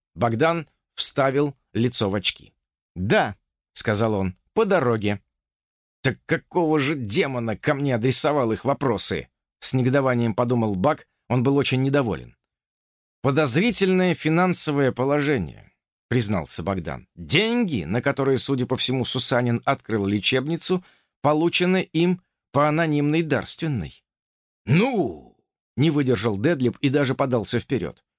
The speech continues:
«Это подозрительно, а?» «Очень подозрительно»,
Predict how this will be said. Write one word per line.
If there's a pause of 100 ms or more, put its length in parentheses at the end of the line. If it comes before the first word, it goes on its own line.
(340)
«Это
подозрительно,
а?» (680)
«Очень
подозрительно»,